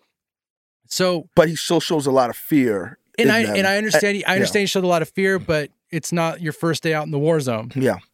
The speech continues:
Speaker 1: So I feel like a simple, what he does at the end of that entire fight scene is what he should have done in the beginning of that entire
Speaker 2: Yeah.
Speaker 1: fight scene, which
Speaker 2: Yeah.
Speaker 1: is, it's just frustrating for me. I've gotten off my chest now.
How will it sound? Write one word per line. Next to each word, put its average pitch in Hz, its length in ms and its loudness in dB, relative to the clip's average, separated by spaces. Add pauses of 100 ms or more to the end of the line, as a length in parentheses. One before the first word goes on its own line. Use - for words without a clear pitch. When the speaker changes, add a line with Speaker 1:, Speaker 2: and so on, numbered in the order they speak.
(340)
Speaker 1:
So 180 160 -2
I 160 80 2
feel 208 240 -2
like 165 140 -2
a 135 60 -4
simple, 160 580 0
what 160 200 -2
he 214 180 -2
does 220 280 0
at 196 100 -6
the - 180 -8
end 311 220 0
of 269 100 0
that 185 160 2
entire 160 480 -2
fight 127 320 -2
scene 123 400 -4
is 160 120 -4
what 185 120 0
he 185 80 0
should 185 160 -2
have 170 120 -2
done 151 220 0
in 160 140 -4
the 156 80 -4
beginning 151 400 -2
of 127 80 0
that 127 140 0
entire 120 300 2
Speaker 2:
Yeah. 98 60 -6
Speaker 1:
fight 117 200 -2
scene, 123 280 -6
which 160 200 0
Speaker 2:
Yeah. 170 80 0
Speaker 1:
is, 147 160 -6
it's 196 160 0
just 254 180 -4
frustrating 147 360 0
for 156 120 -6
me. 175 180 0 (1120)
I've 220 120 2
gotten 220 240 2
off 190 160 -2
my 143 80 -2
chest 170 320 -2
now. 156 260 -2